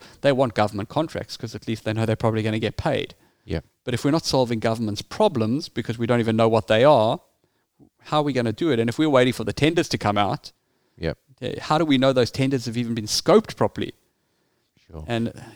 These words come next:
Speaker 1: yeah.
Speaker 2: So if I wanna know more about the conference or I'm, I'm looking at sending people along to attend, where do I go? Where do I find more information?
Speaker 1: Easy, easiest thing is P S G conference dot com,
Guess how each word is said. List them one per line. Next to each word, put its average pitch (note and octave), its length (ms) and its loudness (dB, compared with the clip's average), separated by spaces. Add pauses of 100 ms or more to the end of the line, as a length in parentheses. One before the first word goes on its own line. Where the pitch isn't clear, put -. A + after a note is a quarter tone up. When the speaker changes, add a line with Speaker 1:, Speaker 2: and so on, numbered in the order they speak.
(160)
Speaker 1:
yeah. D#3+ 120 -8 (420)
Speaker 2:
So A2+ 180 6
if A2 120 4
I - 40 2
wanna A#2+ 240 0
know G2+ 140 2
more G2 160 2
about F#2 220 4
the - 80 -6
conference G2+ 460 0
or G2 120 4
I'm, F2+ 180 2
I'm G2 180 2
looking F#2+ 220 -4
at E2 100 -4
sending F2 360 -4
people F2+ 360 -2
along E2+ 260 0
to E2+ 120 -4
attend, F#2 380 -2
where G#2 140 6
do F#2+ 100 4
I E2+ 100 4
go? D2 260 0
Where D#2 220 0
do F2+ 100 0
I E2 40 2
find D#2 260 -6
more D2 160 -8
information? D3 340 -4
Speaker 1:
Easy, - 240 -4
easiest D#3 280 -4
thing D3+ 140 -2
is C3 140 -4
P - 280 -6
S B2 120 -4
G B2 240 -4
conference C3+ 540 -6
dot - 220 -2
com, G#3+ 240 0